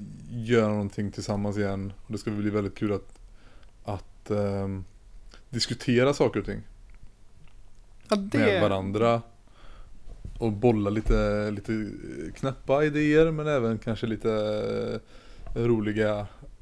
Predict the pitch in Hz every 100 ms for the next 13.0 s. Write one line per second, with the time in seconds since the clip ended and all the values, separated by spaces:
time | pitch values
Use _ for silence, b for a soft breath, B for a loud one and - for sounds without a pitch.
0 | - 110 107 107 107 107 107 107 104 -
1 | - - - 123 117 - 120 104 101 98
2 | - 127 120 123 - - - 104 - -
3 | - - - 110 104 104 104 104 101 -
4 | b b b b b 120 135 117 101 107
5 | 123 147 147 - 113 104 107 110 185 233
6 | 294 - - 196 233 - 110 104 101 101
7 | 107 - - - 120 120 120 113 - -
8 | - 208 196 202 190 214 165 139 160 -
9 | - - - - - - - - - 120
10 | 117 110 104 123 - - 196 202 202 214
11 | 226 214 214 175 175 - - 165 175 180
12 | 180 165 170 165 160 - 175 160 -